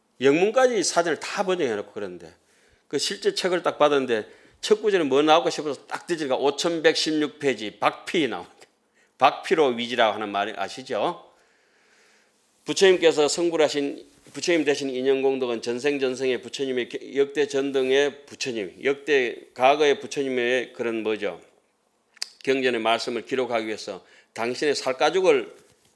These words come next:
말려가지고 박피해가지고 거기에 종이로 삼았다. 박피위지란 말씀 많이 들어봤잖아요. 그리고 뼈로 가지고는 붓으로 삼았다. 뼈로 가지고 펜때로 삼은 거야, 펜을.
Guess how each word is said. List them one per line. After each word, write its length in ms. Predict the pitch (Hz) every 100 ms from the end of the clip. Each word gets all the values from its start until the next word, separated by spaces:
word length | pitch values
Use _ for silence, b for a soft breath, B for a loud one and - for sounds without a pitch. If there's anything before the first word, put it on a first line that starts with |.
| _
말려가지고 800 | 120 135 139 117 98 98 90 87
박피해가지고 1040 | 123 147 - - - 160 120 107 104 104
거기에 280 | 151 135 -
종이로 680 | 160 196 165 143 160 - - _ _ _
삼았다. 640 | - - 110 92 - - 82
박피위지란 840 | - 131 - - 160 131 123 120 107
말씀 260 | 104 107
많이 160 | 107 107
들어봤잖아요. 680 | 135 113 107 107 101 147 180 - b b b b b b b b b b b b _ _ _ _
그리고 380 | 147 123 113 104 - _ _ _ _
뼈로 360 | - 214 220 202
가지고는 560 | 160 135 131 127 117 107 _ _
붓으로 400 | 185 - 214 185
삼았다. 520 | - 113 98 - -
뼈로 280 | - 180 185
가지고 280 | 156 123 120
펜때로 460 | - 202 165 160
삼은 280 | 139 104 90
거야, 120 | - -
펜을. 300 | - 101